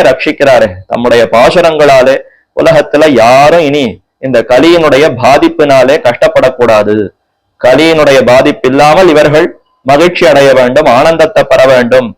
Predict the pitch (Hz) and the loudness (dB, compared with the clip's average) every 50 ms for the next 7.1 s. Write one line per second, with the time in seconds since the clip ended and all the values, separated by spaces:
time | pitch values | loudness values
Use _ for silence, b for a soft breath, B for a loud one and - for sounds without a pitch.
0 | _ _ _ _ - 127 131 143 151 147 143 131 - - 127 120 117 117 113 110 | _ _ _ _ -4 -4 -2 -2 0 0 0 0 -2 -2 0 0 0 0 0 0
1 | 120 127 131 - - - _ _ _ _ _ - 135 135 147 170 175 180 156 127 | 0 0 0 -2 -6 -14 _ _ _ _ _ -4 -2 0 0 0 -2 0 0 2
2 | 123 139 143 - 123 123 123 117 127 127 123 127 - 113 104 107 110 117 110 104 | 2 2 2 0 0 0 0 0 2 2 2 0 0 -2 -2 -4 -6 -6 -10 -12
3 | - _ _ _ _ _ _ _ _ _ _ _ _ - 117 120 127 135 147 147 | -16 _ _ _ _ _ _ _ _ _ _ _ _ -4 -2 0 2 2 2 2
4 | 143 147 151 185 180 - 127 127 139 143 123 110 101 107 113 123 135 147 139 - | 2 2 0 -2 -2 0 0 0 0 -2 -4 -6 -4 -2 0 0 0 -2 -4 -4
5 | 123 120 127 120 104 - _ _ _ 117 123 135 151 156 156 139 117 104 117 120 | -4 -4 -4 -6 -10 -14 _ _ _ -2 0 0 0 0 0 -2 0 0 -2 -2
6 | 135 143 - 160 156 - 151 151 151 170 175 - - _ _ _ _ _ _ - | -2 0 -2 -4 -2 0 0 0 0 0 -2 -4 -8 _ _ _ _ _ _ -2
7 | 156 160 | 0 0